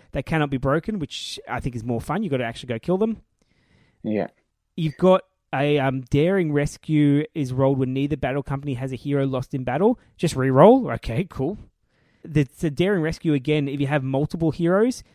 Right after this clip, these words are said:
Speaker 1: you choose one hero first, and then you can choose another hero, basically divide it up. And then, uh, can you target them with, with shooting attacks? The prisoner and the daring rescue? No, you have to go and hold them down, which is fine.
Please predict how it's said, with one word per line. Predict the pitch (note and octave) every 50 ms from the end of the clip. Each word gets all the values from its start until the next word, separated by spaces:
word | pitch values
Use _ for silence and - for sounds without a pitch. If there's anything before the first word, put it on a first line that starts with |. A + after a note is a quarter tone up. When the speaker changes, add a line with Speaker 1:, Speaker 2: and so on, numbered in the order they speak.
| _ _ _
Speaker 1:
you | - D#3 D#3
choose | - - - F3+ F3 E3+ C#3+
one | C#3 C3 D3 D#3+ E3+ D#3
hero | D#3 D#3 D#3 D3 C3+
first, | - - C#3 C#3 D3 D3+ D3 - - - -
and | C3 A#2+ A#2 C3
then | C3 B2+ C3 C3
you | B2 B2+ B2+ B2 B2 A#2+ B2+ - _
can | - C3+ B2+ B2 A#2
choose | - - C3 A2+
another | B2 B2 C#3 D3+
hero, | C3+ D3+ D#3+ D#3+ D#3 E3 F3 D#3 - - _ _ _
basically | - A#2 C3 - C#3+ - C#3 B2+ B2 C3 _ -
divide | - A#2+ B2 B2 C3
it | C3+ D#3+
up. | F#3+ - - - _ _ _ _ _ _ _ _ -
And | - C#3+ C#3+ C#3+
then, | D3+ D3+ D3+ D3+ D3+ D#3 D#3+ D3 - _ _ _ _ -
uh, | - C3 C3+ C3
can | - - E3 E3
you | D#3+ C#3+
target | - D3+ C#3 C#3+ C3+ C#3+
them | C#3+ C3
with, | C3 B2+ - _ _ -
with | D3+ C#3 C3+ B2+ - - -
shooting | - - C#3+ C#3+ D3+
attacks? | D3 - D#3+ E3 - -
The | -
prisoner | - - D#3+ E3 D3+ F#3 F3+ F3
and | D3+ C#3
the | B2+
daring | C#3+ C#3+ C#3 C#3 C3+
rescue? | C#3 D3+ - - - F3 E3
No, | C#3 C3+ C3+ D3+
you | E3 D#3 C#3
have | A#2+ C3 B2+ -
to | C3+
go | B2 B2+ B2+ B2+
and | A#2+ B2 A#2+ A#2+ A2+ - - -
hold | - C#3 C#3 C3+ B2
them | B2+ B2+
down, | C3+ D3 D#3+ F#3
which | E3+ - -
is | -
fine. | - - D#3+ - - F3